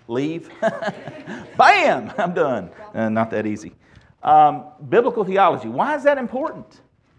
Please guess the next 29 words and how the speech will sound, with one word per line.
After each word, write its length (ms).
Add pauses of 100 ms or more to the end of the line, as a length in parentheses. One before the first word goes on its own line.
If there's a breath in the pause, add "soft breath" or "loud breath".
(540)
I, 180
I 120
can 140
tell 160
you 120
this, 300
in 180
a 60
day 280
in 80
which 180
we 120
live, 240
especially 420
in 60
American 400
Christianity, 760 (460 loud breath)
<laughs> 320 (260)
there 180
is 440 (500 soft breath)
a 140
great 600
need 500
for 200
us 200
to 120
understand 600 (300)
biblical 640 (280)
theology. 720